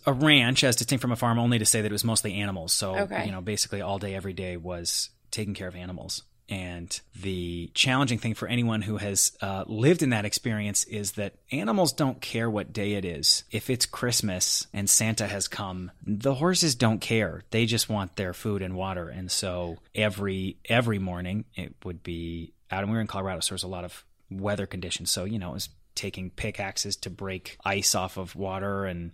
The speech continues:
Speaker 1: spending hours a day feeding and taking care of the animals. And I, I will say I learned a lot. The piece that was challenging, so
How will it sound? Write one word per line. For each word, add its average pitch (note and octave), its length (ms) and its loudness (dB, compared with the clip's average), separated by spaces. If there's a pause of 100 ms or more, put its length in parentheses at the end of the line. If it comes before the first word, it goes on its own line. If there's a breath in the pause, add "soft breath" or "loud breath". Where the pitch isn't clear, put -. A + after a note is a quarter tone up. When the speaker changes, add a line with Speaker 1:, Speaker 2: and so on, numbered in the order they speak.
Speaker 1:
spending F#2+ 400 -2
hours F#2 300 -4
a G2 60 -4
day F2 260 -6
feeding F2+ 440 -8
and E2+ 80 -8
taking F2 240 -4
care F#2 120 -6
of F2+ 80 -6
the E2+ 120 -8
animals. F2+ 460 -6
And F2+ 220 -6
I, B2 200 0
I D3 120 8
will C#3 120 10
say C3 200 6
I G#2+ 100 0
learned B2+ 600 4 (180)
a G#2+ 40 0
lot. G2+ 560 2 (240)
The G#2+ 120 -2
piece - 300 2
that B2+ 80 0
was A#2 120 2
challenging, A2+ 580 0
so G#2 320 0